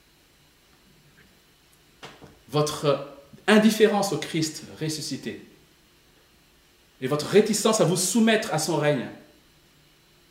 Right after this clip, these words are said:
paraîtront alors ce jour-là comme une folie.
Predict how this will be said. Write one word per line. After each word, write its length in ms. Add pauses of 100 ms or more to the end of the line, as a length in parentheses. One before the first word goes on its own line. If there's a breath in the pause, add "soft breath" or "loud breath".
paraîtront 600
alors 320
ce 120
jour-là 500 (2500)
comme 180
une 100
folie. 420